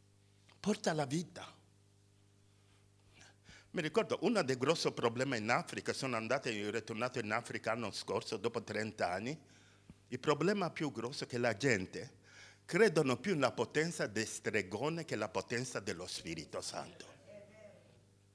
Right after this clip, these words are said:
Credono più nella potenza del stregone.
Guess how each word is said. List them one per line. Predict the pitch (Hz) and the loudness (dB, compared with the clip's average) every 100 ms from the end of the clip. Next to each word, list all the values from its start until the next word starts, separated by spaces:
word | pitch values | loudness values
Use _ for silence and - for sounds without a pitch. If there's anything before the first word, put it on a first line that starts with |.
| - - - - | -20 -20 -16 6
Credono | 180 208 180 190 165 | 12 12 12 6 6
più | - 285 | 6 8
nella | 320 | 8
potenza | - 175 226 262 247 | 8 6 6 6 4
del | 190 160 | 4 2
stregone. | - 120 107 92 67 64 | 0 -2 0 -2 -4 -8